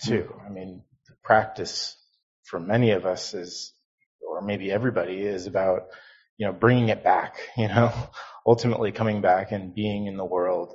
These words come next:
Speaker 1: and bringing light into the world. And so, like, this sila is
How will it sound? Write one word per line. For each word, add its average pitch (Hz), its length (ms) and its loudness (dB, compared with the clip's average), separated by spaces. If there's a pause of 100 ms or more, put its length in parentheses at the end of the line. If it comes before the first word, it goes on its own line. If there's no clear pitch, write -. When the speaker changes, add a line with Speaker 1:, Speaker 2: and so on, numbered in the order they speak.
Speaker 1:
and 90 380 -8 (540)
bringing 101 320 0
light 90 220 2
into 92 220 -12
the 82 80 -10
world. 87 540 -4 (360)
And 95 120 -12
so, 92 340 -2
like, 92 220 -8
this 92 140 -10
sila 101 460 -2
is 85 580 -8